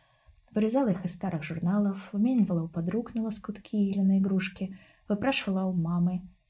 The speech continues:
если та получала красивую открытку. Дарья с беспокойством посматривала на Валентинку, когда та, усевшись перед своими картинками, смотрела на них и бормотала потихоньку, с кем она разговаривает,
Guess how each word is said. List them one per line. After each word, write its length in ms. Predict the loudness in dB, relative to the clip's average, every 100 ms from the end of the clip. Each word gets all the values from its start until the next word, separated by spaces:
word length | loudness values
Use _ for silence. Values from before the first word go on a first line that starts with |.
| -2
если 300 | 0 0 -2
та 180 | -2 -4
получала 460 | -2 -4 -2 -4
красивую 480 | -4 -4 -4 -2 -2
открытку. 600 | -4 -6 -16 -16 -14 -14 -16 _ _ _ _ _ _ _ _ _ _ _ _
Дарья 380 | 0 2 2 0
с 100 | -2
беспокойством 640 | -2 -4 -4 -2 0 2 2
посматривала 600 | 2 2 0 0 -2 -2
на 80 |
Валентинку, 720 | -2 -2 -2 -4 -6 -8 -12 -14 -20 -20 -20 -12
когда 280 | -2 0 2
та, 200 | 2 2
усевшись 440 | 2 0 -4 -6 -6
перед 220 | -8 -8
своими 280 | -4 -2 -2
картинками, 580 | -2 -4 -4 -2 0
смотрела 460 | 0 0 -2 0 4
на 120 | 4
них 200 | 4 2
и 40 | 2
бормотала 520 | 6 6 4 0 -4
потихоньку, 520 | -6 -6 -2 -2 -4
с 100 | -10
кем 240 | -4 2
она 140 | 4 4
разговаривает, 680 | 0 -2 -4 -4 -2 -4